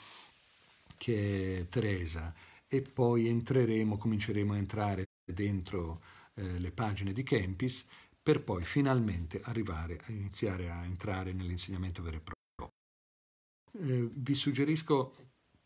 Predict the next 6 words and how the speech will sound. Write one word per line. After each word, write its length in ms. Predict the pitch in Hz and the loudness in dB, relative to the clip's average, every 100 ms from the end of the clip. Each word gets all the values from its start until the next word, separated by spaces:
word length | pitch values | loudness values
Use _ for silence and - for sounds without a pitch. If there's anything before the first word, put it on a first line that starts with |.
| _ _ _ - - - | _ _ _ -20 -18 -10
di 240 | 127 143 | -2 2
anticipare 800 | 123 117 143 - 127 131 104 80 | 2 2 2 2 2 0 0 -2
un 160 | 85 85 | -4 -4
po' 200 | - 85 | -2 -2
la 120 | 82 | -2
lettura 480 | 87 - 113 87 | -4 -6 -4 -4